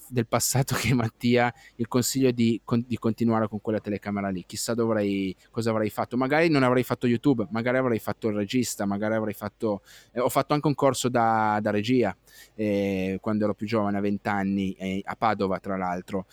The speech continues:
eh, però l'ho mollato. Vorrei dare un con-, e perché, non so perché, eh, non ero pronto. Però il mio consiglio è non mollare la telecamera, tienila lì. S-, eh, anziché il pallone, lascia perdere il pallone, tienilo come svago,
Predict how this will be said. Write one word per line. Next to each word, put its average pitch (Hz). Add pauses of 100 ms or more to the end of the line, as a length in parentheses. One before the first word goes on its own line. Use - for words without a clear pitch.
(140)
eh, 107
però 127
l'ho 127
mollato. 117 (140)
Vorrei 139
dare 147
un 143
con-, 151
e 131
perché, 151
non 147
so 139
perché, 104 (220)
eh, 113
non 131
ero 131
pronto. 92 (340)
Però 143
il 120
mio 123
consiglio 135
è 120
non 127
mollare 120
la 110
telecamera, 104
tienila 120
lì. 110 (100)
S-, -
eh, 131
anziché 139
il 160
pallone, 127
lascia 127
perdere 120
il 117
pallone, 120
tienilo 113
come 113
svago, 110